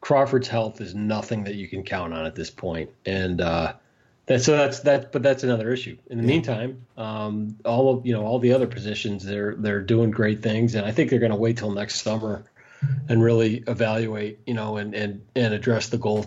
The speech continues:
Speaker 1: goaltending one way or the other.
Speaker 2: Yeah, I think,
Speaker 1: Uh,
Speaker 2: uh, maybe when we go into questions, we'll talk about the goaltending a little bit. How about that?
Speaker 1: Yeah.
Speaker 2: Cool.
Speaker 1: Yeah.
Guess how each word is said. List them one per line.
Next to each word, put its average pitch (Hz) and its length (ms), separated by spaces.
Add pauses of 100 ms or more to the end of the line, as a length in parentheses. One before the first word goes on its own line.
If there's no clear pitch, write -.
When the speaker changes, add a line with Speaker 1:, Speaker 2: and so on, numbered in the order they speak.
(160)
Speaker 1:
goaltending 107 400
one 101 220
way 104 120
or 98 40
the 95 160
other. 98 380
Speaker 2:
Yeah, 175 220
I 175 40
think, 247 360
Speaker 1:
Uh, 196 60
Speaker 2:
uh, 160 300
maybe 151 200
when 151 120
we 143 100
go 139 160
into 131 120
questions, 120 480
we'll 110 120
talk 110 160
about 104 120
the 107 80
goaltending 101 500
a 98 40
little 98 180
bit. 104 280
How 113 140
about 104 200
that? 110 240
Speaker 1:
Yeah. - 380
Speaker 2:
Cool. 208 180
Speaker 1:
Yeah. - 340